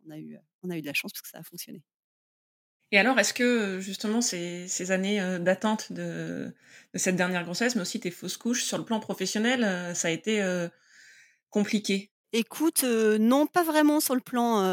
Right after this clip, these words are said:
Speaker 1: heu, professionnel. Je pense que, heu, à nouveau, j'ai, j'ai, voilà, j'ai eu de la chance que j'avais un super boss, hyper à l'écoute. Quand je suis arrivée sur mon, sur mon job, donc mon, mon troisième devait déjà avoir, heu,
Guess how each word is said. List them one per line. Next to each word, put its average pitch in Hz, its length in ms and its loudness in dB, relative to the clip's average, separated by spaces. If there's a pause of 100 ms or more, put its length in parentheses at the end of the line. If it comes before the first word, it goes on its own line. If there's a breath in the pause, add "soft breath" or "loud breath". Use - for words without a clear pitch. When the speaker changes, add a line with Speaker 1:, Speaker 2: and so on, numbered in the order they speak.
Speaker 1:
heu, 185 60 2
professionnel. 208 680 -2
Je - 60 -8
pense 202 160 -4
que, 165 460 -2
heu, - 100 -6
à 196 100 2
nouveau, 202 340 2
j'ai, 170 540 0
j'ai, 175 260 -2
voilà, 196 200 0
j'ai 208 140 0
eu - 20 0
de 160 40 -8
la 180 120 2
chance - 320 -4
que 165 200 -4
j'avais 165 540 -2 (120)
un 175 60 -14
super 226 380 0
boss, 185 320 0 (500 loud breath)
hyper 247 320 4
à 214 80 4
l'écoute. 208 520 -2 (240)
Quand 233 120 0
je 226 60 2
suis - 140 4
arrivée 208 360 4
sur 196 200 -2
mon, 165 580 -2
sur 185 220 -6
mon 175 280 -2
job, 196 340 -2
donc 170 260 -10
mon, 170 440 -8 (100)
mon 175 200 -8
troisième 180 560 -4
devait 170 260 -6
déjà 175 440 -4
avoir, 180 580 -8
heu, 165 400 -8